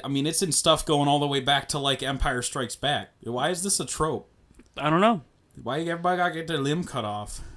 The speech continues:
Speaker 1: And
Speaker 2: 'Cause
Speaker 1: get
Speaker 2: it,
Speaker 1: robot arm?
Speaker 2: 'cause it like, "Ooh, spooky.
Speaker 1: <laughs>
Speaker 2: Goodbye, limb."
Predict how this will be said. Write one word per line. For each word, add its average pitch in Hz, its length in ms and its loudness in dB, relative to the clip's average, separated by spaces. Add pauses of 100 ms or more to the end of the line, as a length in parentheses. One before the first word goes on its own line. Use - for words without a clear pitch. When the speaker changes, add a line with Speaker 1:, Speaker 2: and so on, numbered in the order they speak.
(640)
Speaker 1:
And - 80 -20 (680)
Speaker 2:
'Cause 143 140 0
Speaker 1:
get 143 140 2
Speaker 2:
it, 127 40 -2
Speaker 1:
robot 131 360 -2
arm? 101 180 -4
Speaker 2:
'cause 156 140 0
it 160 80 6
like, 147 220 4
"Ooh, 269 440 4
spooky. 208 880 -4 (220)
Speaker 1:
<laughs> - 640 -8
Speaker 2:
Goodbye, 208 320 6
limb." 233 800 0